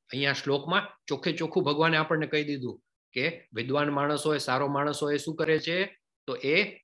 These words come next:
બધા જ લોકોને, "વિદ્યા વિનય સંપન્ને બ્રાહ્મણે ગવિ હસ્તિની, શુનિ ચૈવ શોપાકે ચ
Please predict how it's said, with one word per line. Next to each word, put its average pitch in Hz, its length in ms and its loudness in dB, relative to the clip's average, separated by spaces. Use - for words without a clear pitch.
બધા 131 320 4
જ 180 160 2
લોકોને, 117 480 2
"વિદ્યા 123 480 2
વિનય 165 300 2
સંપન્ને 143 880 0
બ્રાહ્મણે 185 540 4
ગવિ 185 260 2
હસ્તિની, 160 600 -2
શુનિ 190 380 2
ચૈવ 196 300 6
શોપાકે 175 600 4
ચ 160 120 -6